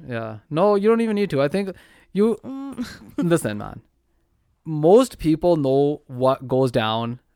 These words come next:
Speaker 1: how it goes down. Like, you don't need a fucking, you know, m-, fucking full m-, lesson on how, like, step one, step
Speaker 2: <laughs> Step
Speaker 1: two.
Speaker 2: two, yeah.
Speaker 1: Like, it, yo,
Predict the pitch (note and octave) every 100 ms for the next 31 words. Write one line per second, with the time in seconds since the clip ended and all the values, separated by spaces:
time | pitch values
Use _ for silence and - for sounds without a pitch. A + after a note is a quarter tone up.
0 | _ - C3 C#3 C3+ C3 A#2 G#2+ A2 A2+
1 | A#2 - B2 A2+ - _ _ _ _ _
2 | - C#3+ E3+ F3+ E3+ E3 D3+ - C#3 -
3 | D3+ C#3+ C#3+ - C#3+ B2+ B2 C3+ - -
4 | _ _ D#3 D3 C#3+ C#3 C#3+ C3+ C3+ C3
5 | C3 - - D3+ D#3 D#3 D#3 _ D3 C#3
6 | C#3 C#3 C#3+ C#3+ C3+ - D3 C3+ C3+ B2
7 | C3 B2+ B2+ B2 - C3 B2+ C3 C3 C3
8 | B2 C3 B2+ A2+ - C3 C3 - - -
9 | D#3 F3 D#3 E3+ E3+ C#3 B2+ B2